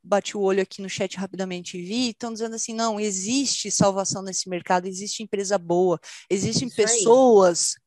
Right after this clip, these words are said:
Speaker 1: é, que estão procurando profissionais como eu, como vocês." Isso é fantástico, né?
Speaker 2: Uhum.
Speaker 1: Então, assim, me comprometo com vocês, né? Vamos fazer gestão estratégica parte três.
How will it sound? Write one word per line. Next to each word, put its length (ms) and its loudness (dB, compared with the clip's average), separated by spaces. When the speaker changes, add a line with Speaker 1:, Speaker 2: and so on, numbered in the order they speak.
Speaker 1:
é, 400 4
que 120 -10
estão 600 2
procurando 580 -2
profissionais 760 2
como 320 2
eu, 340 8
como 280 -4
vocês." 640 -2
Isso 300 -8
é 60 -2
fantástico, 720 -6
né? 220 0
Speaker 2:
Uhum. 380 -8
Speaker 1:
Então, 140 2
assim, 320 2
me 80 0
comprometo 640 0
com 160 -8
vocês, 800 -2
né? 300 -2
Vamos 240 -4
fazer 260 -8
gestão 300 -8
estratégica 580 -2
parte 420 0
três. 560 0